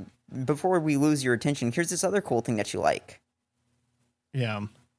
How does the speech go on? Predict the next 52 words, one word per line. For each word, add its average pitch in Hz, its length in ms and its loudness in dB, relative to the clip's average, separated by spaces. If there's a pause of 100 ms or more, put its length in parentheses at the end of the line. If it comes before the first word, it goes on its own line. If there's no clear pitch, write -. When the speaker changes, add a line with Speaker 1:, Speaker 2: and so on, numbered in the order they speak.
(400)
Speaker 2:
Let's, - 360 0
let's 202 220 0
fill 165 240 4
in 156 80 4
all 156 100 4
these 165 160 2
spaces. 180 600 -4 (1040)
Speaker 1:
And 147 120 4
I, 135 180 4
I - 40 2
guess 151 200 4
that 135 240 2
probably 135 220 6
a - 80 6
part 127 240 6
Speaker 2:
Well, 165 120 6
Speaker 1:
of 208 60 6
that. 117 100 6
Speaker 2:
he 147 60 8
does, 160 240 6
he 156 200 4
says 175 220 2
he 175 100 4
did 170 140 2
this, 147 200 0 (100)
the 127 140 0
Kessel 165 320 -2
Run, 110 240 0
so - 120 -6
let's 151 180 -2
put 185 120 -6
the 180 80 -4
Kessel 202 300 -2
Run 113 180 2
Speaker 1:
Yeah, 120 120 6
Speaker 2:
in. - 20 -
Speaker 1:
and 120 100 6
I 127 80 6
feel 175 200 0
like 175 180 0
almost 131 160 -2
a 120 40 2
part 110 220 6
of 113 80 0
that 113 140 6
is 110 100 -2
just 117 260 -4
part 127 140 6
of 104 60 -2
that, 104 140 6
like, 104 260 2
uh, 98 260 6